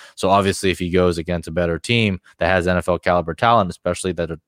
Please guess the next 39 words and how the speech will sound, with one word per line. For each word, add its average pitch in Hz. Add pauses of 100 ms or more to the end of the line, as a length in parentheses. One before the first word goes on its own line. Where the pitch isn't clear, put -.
you 90
know, 80
shredding 87
up 85
his 82
O-line, 92 (560)
you 82
know, 80
he's 82
gonna 87
get 82
wrecked, 87
right? 78
That, 85
that's 92
just, -
that's 92
just -
common 85
sense 80
to 82
me. 73
So 85 (320)
I 104
don't 113
really 107
knock 98
him 101
for -
that. 107 (240)
Uh, 85
I 90
just 87
don't 95
think 90
he 92
provides 87
as 80
much 82